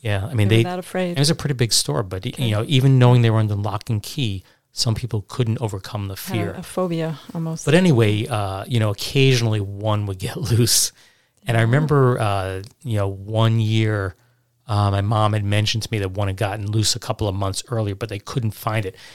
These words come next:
Speaker 1: And there's really
Speaker 2: Uh-huh.
Speaker 1: not a lot of places to hide in the store, you know. In retail stores, the ceilings are very high, much lar-, you know, much higher than you'd
Speaker 2: Right.
Speaker 1: find in a typical home. And in their storage room, the shelves went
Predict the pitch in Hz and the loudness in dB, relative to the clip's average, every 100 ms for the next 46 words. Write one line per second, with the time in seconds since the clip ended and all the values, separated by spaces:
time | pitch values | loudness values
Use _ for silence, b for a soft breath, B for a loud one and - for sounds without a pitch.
0 | B 151 131 175 233 123 120 120 107 104 | B -4 -2 0 2 4 4 4 2 0
1 | - 120 - - - - 127 117 104 113 | -2 -4 -4 -4 -8 -4 -2 -2 -4 -8
2 | 98 - - 135 92 95 104 95 95 B | -4 -4 -4 -6 -8 -10 -10 -10 -12 B
3 | B B B B - 117 117 147 160 139 | B B B B 0 2 4 2 2 2
4 | 110 - 131 107 - 101 - 127 110 98 | 2 0 0 0 0 -2 0 2 0 -2
5 | 92 95 107 104 92 - 95 92 98 120 | -8 -6 -4 -2 -4 -6 -6 -6 -4 -2
6 | - 113 107 101 113 117 101 117 - - | -2 -2 -2 -2 -4 -2 2 2 2 -2
7 | 110 110 101 98 101 98 - - 110 104 | 0 0 -2 -4 -4 -6 -6 -4 -2 -2
8 | 104 127 110 101 - - 104 95 - 147 | -4 -4 -4 -4 -6 -8 -8 -10 -2 0
9 | 120 95 B B B B B _ 127 120 | 0 -2 B B B B B _ 2 4
10 | 120 120 - 139 139 120 - 151 156 110 | 4 0 2 2 2 0 0 0 0 -2
11 | 107 98 - 135 120 104 101 | -4 0 0 0 -2 -2 -6